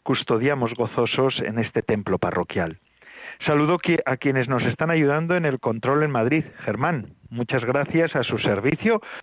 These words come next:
Podemos emitir hoy también. Hoy que es día quince de octubre de dos mil veinte,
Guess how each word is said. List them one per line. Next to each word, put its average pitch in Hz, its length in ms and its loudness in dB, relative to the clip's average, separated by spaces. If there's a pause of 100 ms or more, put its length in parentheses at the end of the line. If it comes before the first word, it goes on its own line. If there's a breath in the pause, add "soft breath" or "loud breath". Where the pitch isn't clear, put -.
(120)
Podemos 143 520 2
emitir 127 580 2 (180)
hoy 120 300 4
también. 80 580 -6 (840 loud breath)
Hoy 135 220 2
que 131 320 2
es 143 200 -2
día 147 320 2
quince 165 540 2
de 123 80 4
octubre 165 520 2
de 127 120 2
dos 104 240 0
mil 117 240 2
veinte, 156 500 2